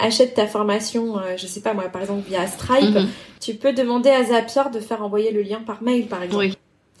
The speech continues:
Speaker 1: Ou alors, euh, ouais, voilà, créer une séquence, euh, avec MailerLite
Speaker 2: Mhm.
Speaker 1: et, euh, demander à Zapier de déclencher un zap, euh, quand, euh, quand il y a un paiement Stripe,
Speaker 2: Mhm.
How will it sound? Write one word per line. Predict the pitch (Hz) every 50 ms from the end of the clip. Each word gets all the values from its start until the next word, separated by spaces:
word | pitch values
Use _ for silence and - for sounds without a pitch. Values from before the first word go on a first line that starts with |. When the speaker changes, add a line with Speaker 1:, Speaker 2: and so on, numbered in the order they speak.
| _ _ _ _ _ _
Speaker 1:
Ou | 254 254 247
alors, | 226 226 240 240 254 247 240
euh, | 226 214 202 202 196 196 190 185 - - _ _ _ _ -
ouais, | 233
voilà, | 254 269 269 254 226
créer | 214 - - - 247
une | 240 233
séquence, | 233 - - 240 233 - - 233 247 247 - - -
euh, | 220 208 196 190 185 180 175 170 170 - - -
avec | 190 202 190 190 190 190 -
MailerLite | 202 202 190 190 190 190 196 202 214 240 262 214 214 214
Speaker 2:
Mhm. | 208 190 185 220 - - - - - - -
Speaker 1:
et, | - 214 226 208
euh, | 180
demander | 170 180 196 196 202 202 208 220
à | 220 220
Zapier | 214 214 208 202 208 - 247 240 220 208
de | 208
déclencher | 196 202 208 208 208 220 208 208 208 - - 233
un | 214 208 202
zap, | 190 202 220 233 233 220 -
euh, | 202 190 180
quand, | 175 - - 190 196 - -
euh, | 190 185 180 185 185 - - - _ _
quand | - 208 202 -
il | -
y |
a | 202
un | 196 202
paiement | 196 220 214 208 202 208
Stripe, | 208 - - - - 226 247 254 -
Speaker 2:
Mhm. | 220 233 220 214 190 196